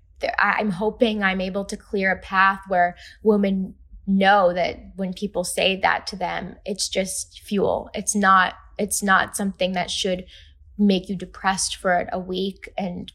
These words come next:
potentially, you know, ruin your mental health. So I, I,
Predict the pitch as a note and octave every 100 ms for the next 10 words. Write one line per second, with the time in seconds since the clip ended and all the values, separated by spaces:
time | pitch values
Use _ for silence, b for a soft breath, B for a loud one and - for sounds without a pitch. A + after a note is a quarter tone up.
0 | - - - F#3+ F#3+ F#3+ F3+ F#3 F#3 b
1 | b - F#3+ G3 G3 F#3+ F#3+ F#3+ F3+ F3
2 | F#3 F#3+ F#3 F#3 F3+ F3+ F3+ F#3+ F3+ C#3
3 | - - B B - F#3+ - F#3+ G3+ G#3
4 | - G3+ G#3+ A3